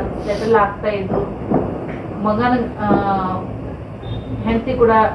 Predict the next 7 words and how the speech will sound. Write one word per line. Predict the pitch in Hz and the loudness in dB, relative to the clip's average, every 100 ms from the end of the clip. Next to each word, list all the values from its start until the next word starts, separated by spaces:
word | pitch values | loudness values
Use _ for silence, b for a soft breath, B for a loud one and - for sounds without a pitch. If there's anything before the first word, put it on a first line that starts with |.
| - | 0
ಪ್ರೆಗ್ನೆಂಟು, | - 202 196 233 220 - - - - - - - - - 214 | 0 0 -2 -2 -2 0 0 0 -6 -8 -10 -10 -10 -8 -4
ಇನ್ನೊಂದು | 226 254 254 247 254 226 | 0 0 0 2 2 2
ಮಗುವನ್ನ | 220 240 240 220 220 220 | 2 4 6 6 2 2
ಒಂದು | 214 208 202 196 | 2 0 0 0
ನಿರೀಕ್ಷೆ | 202 220 254 262 | 0 0 0 4
ಒಳಗಿದ್ರು. | 233 220 202 - 202 208 - - - - - - - - - - - - - - - - - - - 208 202 | 4 4 0 -2 0 -2 -2 -6 -8 -8 -8 -6 -4 0 0 0 -4 -8 -8 -10 -8 -6 -4 -2 2 2 4
ನಿನ್ನೆ | 220 269 285 294 294 277 262 | 2 2 4 4 4 4 4